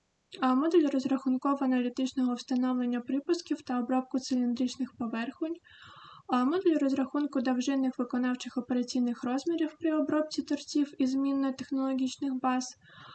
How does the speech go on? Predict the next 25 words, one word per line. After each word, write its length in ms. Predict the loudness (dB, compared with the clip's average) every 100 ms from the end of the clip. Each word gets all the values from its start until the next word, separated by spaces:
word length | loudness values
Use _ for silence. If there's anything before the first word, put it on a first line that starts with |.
| -20 -8 0
а, 160 | 2
модуль 300 | 4 4 4
економічного 760 | 2 2 2 2 0 0 0 0
обґрунтування 840 | 0 0 0 0 -2 -2 0 0 0
варіанту 460 | 0 0 -2 0
операції 760 | -2 -2 -2 -2 -2 0 0 0
механічної 640 | -2 0 0 -2 -2 -2
обробки 360 | 0 -2 -4 -6
деталей. 520 | -4 -4 -4 -4 -6 -10 _ _ _ _ _ -20 -20 -20 _
А, 200 | 0 2
робота 300 | 2 0 -4
з 60 | -2
програмним 520 | -2 0 2 2 2
забезпеченням 760 | 2 0 0 2 2 2 0 2
для 140 | 2
розрахунку 600 | 0 0 0 0 -2 -4
параметрів 520 | -4 -2 0 0 0
механічної 580 | -2 0 0 0 0 -2
обробки 320 | -2 -4 -6
деталей 420 | -4 -2 0 2
розпочинається 760 | 2 0 -4 -4 -2 0 0 -2
з 60 | -2
визначення 540 | -2 -2 -2 -2 0
режиму 420 | 0 -2 -2 0
роботи 480 | -2 -2 -2 -2 -2